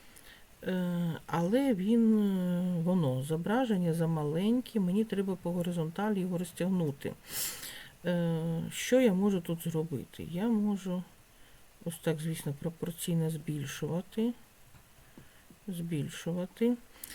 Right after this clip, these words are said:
І маю відрізати, ну, зайві частини, так би мовити. Пам'ятаємо, для редагування фотографії, е, у нас є інструмент, який дозволяє нам обрізати.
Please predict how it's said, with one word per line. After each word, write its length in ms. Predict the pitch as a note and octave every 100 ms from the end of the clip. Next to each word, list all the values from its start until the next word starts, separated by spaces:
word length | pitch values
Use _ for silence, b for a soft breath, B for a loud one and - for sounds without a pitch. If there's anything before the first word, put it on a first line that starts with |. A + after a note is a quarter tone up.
| B B
І 160 | - B3+
маю 420 | G#3+ G3+ A3+ G#3
відрізати, 1080 | E3+ D3+ E3 G3+ G#3+ G3 F#3+ G3+ G3 G3 F#3
ну, 280 | D3+ D#3+ F3+
зайві 360 | D3+ D3+ E3+ D3+
частини, 520 | - D3+ - C3 C3
так 160 | C3+ D3
би 160 | D3
мовити. 460 | D3 G3+ A#3 A#3+ G3+
Пам'ятаємо, 720 | - F3 F3 - D3 C#3 C#3
для 220 | D#3+ E3
редагування 600 | D3+ D3 D#3+ F3 C#3 C#3
фотографії, 840 | - - - E3 F#3+ B3+ - C4+ C#4 B B B B B B B
е, 60 | F#3+ F#3 F3+ E3+ E3 -
у 100 | E3+
нас 420 | E3+ D#3+ C#3 -
є 140 | F3 D3+
інструмент, 1080 | B2 - - D3+ C#3+ A2+ A2 C#3+ G#3 A#3 - B B B - B B B B B - -
який 320 | E3+ E3+ F3+
дозволяє 640 | E3+ D#3+ E3+ D#3+ D#3 C#3+
нам 280 | C#3+ D3 C#3+
обрізати. 960 | D#3+ E3 C#3+ B2+ C#3 C#3 E3+ - - B3+